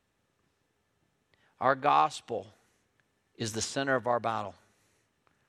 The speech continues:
We're here to speak the truth in love. In First Corinthians chapter six,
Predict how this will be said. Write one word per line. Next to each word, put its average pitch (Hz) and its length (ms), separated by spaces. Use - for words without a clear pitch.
We're 135 160
here 147 500
to - 100
speak 156 420
the 170 80
truth 131 640
in 120 140
love. 110 420
In 113 60
First 143 260
Corinthians 135 420
chapter - 400
six, - 540